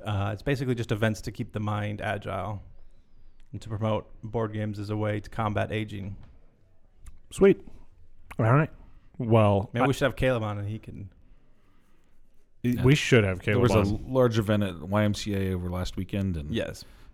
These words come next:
Speaker 3: they brought out about a hundred games, and there
Speaker 1: Yeah, it
Speaker 3: was,
Speaker 1: was
Speaker 3: looked like the,
Speaker 1: impressive.
Speaker 3: from the pictures, there was quite a bit of participation.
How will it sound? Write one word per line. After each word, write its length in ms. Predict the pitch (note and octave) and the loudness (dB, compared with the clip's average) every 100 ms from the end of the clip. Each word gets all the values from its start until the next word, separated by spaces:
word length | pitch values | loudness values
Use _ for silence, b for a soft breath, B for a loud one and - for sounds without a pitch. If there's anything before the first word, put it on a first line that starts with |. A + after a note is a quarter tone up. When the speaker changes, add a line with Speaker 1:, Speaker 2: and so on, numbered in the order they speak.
| F2+ | -10
Speaker 3:
they 180 | D2+ E2 | -6 -6
brought 280 | E2+ F#2 F2+ | -2 -2 0
out 140 | F2+ | -2
about 160 | F2+ E2+ | -2 -2
a 40 | |
hundred 260 | F2+ G2 F2 | -2 -2 -2
games, 420 | F#2 F#2 G2+ F2+ | -2 -2 -2 -4
and 180 | D2+ D2+ b b - - - - - - | -8 -10 b b -20 -20 -20 -20 -20 -14
there 100 | - | -2
Speaker 1:
Yeah, 80 | A2 | 0
it 40 | G#2 | 2
Speaker 3:
was, 80 | G#2 | 2
Speaker 1:
was 20 | |
Speaker 3:
looked 120 | G2+ | 4
like 180 | A2 A2+ | 6 6
the, 80 | F#2+ | 4
Speaker 1:
impressive. 160 | F2 D#2+ | 0 -4
Speaker 3:
from 140 | G#2 | -4
the 60 | G2 | 2
pictures, 400 | A#2 - F#2 F2 | 2 2 -2 0
there 100 | F#2 | -2
was 160 | E2 D#2+ | -2 -4
quite 240 | - G#2+ | -2 0
a 40 | G2 | 2
bit 80 | F#2 | 0
of 40 | |
participation. 580 | F#2 E2+ - F2+ - | -2 -4 -6 -6 -6